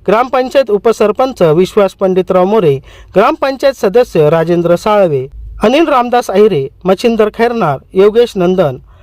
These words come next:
कपिल अहिरे, मनसाराम गायकवाड, संदीप मोरे, सौ अंजना भिका मोरे, आशालता गंगाधर गोसावी, विद्या कांतीलाल देवरे, कल्पना रवींद्र खैरनार,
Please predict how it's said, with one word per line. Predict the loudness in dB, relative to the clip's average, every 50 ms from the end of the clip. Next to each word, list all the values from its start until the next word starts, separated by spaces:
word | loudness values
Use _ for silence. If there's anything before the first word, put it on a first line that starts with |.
| -20 -20 -12 -4
कपिल | -2 -2 -2 -2 -4 -4 -2
अहिरे, | 0 0 2 2 2 0 0 -2 -6 -12 -20 -20 -20 _ -20 -18 -6 -2
मनसाराम | 0 0 0 0 0 0 0 0 0 0 0
गायकवाड, | 0 0 0 0 0 2 2 0 -2 -4 -10 -16 _ -12 -2 0
संदीप | 0 2 2 0 -2 0 0
मोरे, | 0 2 2 2 0 -2 -4 -10 -18 -20 -20 -20 -4 -2
सौ | 0 0 0
अंजना | 0 -2 -2 0 0 0 0 0 0 0
भिका | -2 -4 -2 -2 0 0
मोरे, | 0 0 0 0 -2 -4 -6 -12 -20 -20 -20 -20 -20 -8 -4
आशालता | -4 -4 -2 0 0 0 0 -2 -2 -2 -2
गंगाधर | -2 0 0 0 0 0 2 2 0 2
गोसावी, | 0 0 -2 0 0 -2 0 0 -2 -4 -8 -12 -20 -20 -20 -20 _ _ -2
विद्या | -2 0 2 2 2 2 2
कांतीलाल | 0 -2 -2 -4 -2 -2 -2 0 0 0 0
देवरे, | 2 2 2 2 2 0 -4 -8 -12 -20 -20 -6 -2
कल्पना | 0 0 0 0 -2 -2 -2 -2
रवींद्र | 0 0 0 0 0 0 -2 -2 -2
खैरनार, | 0 0 0 2 0 0 -2 -2 -4